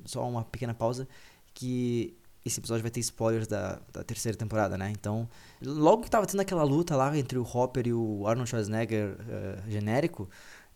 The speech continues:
eh, a gente, eu, eu já tava sentindo que, hum, o Hopper vai, vai, vai rodar. O Hopper vai rodar. E dito e feito, né? Eles estavam ali indo lavra a máquina e, e brigando, e socos, e pontapés.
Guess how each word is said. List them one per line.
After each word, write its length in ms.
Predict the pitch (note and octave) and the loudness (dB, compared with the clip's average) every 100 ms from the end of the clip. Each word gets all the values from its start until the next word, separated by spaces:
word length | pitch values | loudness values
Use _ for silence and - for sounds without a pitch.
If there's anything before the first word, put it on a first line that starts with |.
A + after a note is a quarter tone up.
| - | -2
eh, 520 | C3 C3 C3 B2+ A#2+ | 2 4 4 2 0
a 100 | B2+ | -2
gente, 400 | C3 D3 - D#3+ | -2 -2 -4 -2
eu, 280 | D#3 D#3 D#3+ | -2 0 0
eu 40 | |
já 140 | D#3 F3 | 2 0
tava 220 | F3+ F3 | 0 -2
sentindo 440 | - D#3 - D#3+ | -2 -4 -4 -6
que, 160 | D3 D3 | -4 -4
hum, 540 | E3 F3 F3 E3+ E3 D3+ | -2 -2 -2 -2 -4 -6
o 220 | C3+ C#3 | -8 -4
Hopper 380 | C3+ C3+ D3 C#3+ | -4 -4 -8 -6
vai, 560 | C#3+ C#3+ D3 D3+ D#3+ E3 - - - - | 0 0 2 0 -4 -10 -18 -20 -18 -8
vai, 140 | C3+ | -8
vai 120 | - | -6
rodar. 760 | D3+ E3 G3 G3 D2 - G#2+ - - - - D#3 | -6 -6 -6 -2 -2 -2 -8 -14 -20 -20 -18 -10
O 140 | D3+ | -8
Hopper 380 | C#3 C#3 C#3 C#3+ | -6 -6 -4 -4
vai 100 | C#3+ | -4
rodar. 340 | D#3 D#3+ D#3 | -6 -6 -6
E 60 | F3+ | -6
dito 240 | C4+ C4+ | -8 -10
e 20 | |
feito, 480 | - A#3 F3+ - - | -2 4 4 2 -2
né? 160 | A#2 B2 | -6 -4
Eles 140 | C3 | -6
estavam 240 | - D3 D#3 | -2 -2 0
ali 160 | D#3+ | 0
indo 440 | D#3+ D3+ D#3+ D3 - - - - - | 0 0 0 0 -2 -10 -20 -20 -20
lavra 460 | - F2+ B2 D3 D3 | -14 -4 0 2 2
a 20 | |
máquina 460 | D3 D3+ D3+ D3 C#3+ | 2 0 -2 -2 0
e, 720 | C#3+ C3+ C3 C#3+ C#3 C3+ B2+ | 0 0 -2 -4 -4 -4 -8
e 60 | A2+ | -6
brigando, 640 | C3 C3+ A#2+ F3 F3 D3 | -6 -4 0 0 2 -2
e 40 | |
socos, 640 | B2 - F3 F3+ F3 C3 A#2+ | -4 -6 -4 -4 -4 -8 -10
e 60 | |
pontapés. 840 | - C#3+ - - - E3+ G3+ G3+ | -10 -10 -10 -12 -6 0 0 -2